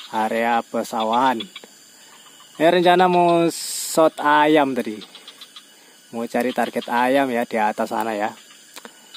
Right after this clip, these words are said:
Cuman kebetulan ternyata nggak nongol-nongol ayamnya, sampai capek, sampai lempoh ya, mungkin udah pindah.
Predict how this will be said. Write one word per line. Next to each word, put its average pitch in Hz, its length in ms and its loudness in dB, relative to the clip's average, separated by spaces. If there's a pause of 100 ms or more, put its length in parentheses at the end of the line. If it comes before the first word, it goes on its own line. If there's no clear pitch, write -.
Cuman 151 240 0
kebetulan 151 880 2 (1400)
ternyata 139 480 0
nggak 120 160 0
nongol-nongol 135 640 -2
ayamnya, 139 480 0
sampai 113 400 -6
capek, 127 400 -2
sampai 127 320 -2
lempoh 127 400 -4
ya, 104 320 -4 (400)
mungkin 117 320 -8
udah 113 160 -4
pindah. 127 480 -2